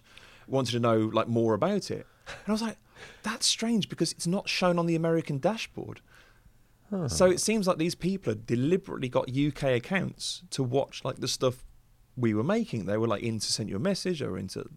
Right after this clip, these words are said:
Speaker 1: they were into Independent
Speaker 2: Right.
Speaker 1: Charles. And I was like, "That's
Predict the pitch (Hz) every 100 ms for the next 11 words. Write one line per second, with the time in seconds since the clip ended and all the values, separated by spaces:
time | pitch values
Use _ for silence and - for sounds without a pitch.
0 | - 107 107 107 - 98 101 - 90 78
1 | 80 175 180 - - - - 127 113 -
2 | 165 190